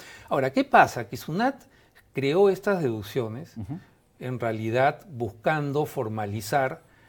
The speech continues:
Speaker 1: a más profesionales. Hay mu-, hay mucho médico que no emite recibo,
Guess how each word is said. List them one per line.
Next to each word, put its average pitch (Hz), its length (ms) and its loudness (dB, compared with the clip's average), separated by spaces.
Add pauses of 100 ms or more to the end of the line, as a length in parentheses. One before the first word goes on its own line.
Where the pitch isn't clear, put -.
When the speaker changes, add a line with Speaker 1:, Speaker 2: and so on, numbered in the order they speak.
(260)
Speaker 1:
a 110 160 -6
más 170 280 0 (180)
profesionales. 139 1300 -2 (800)
Hay 139 160 2
mu-, 147 260 -2
hay 117 160 -4 (140)
mucho 143 300 -2
médico 139 320 -8
que 104 100 -8
no 117 100 -4
emite 135 360 0
recibo, 113 500 -6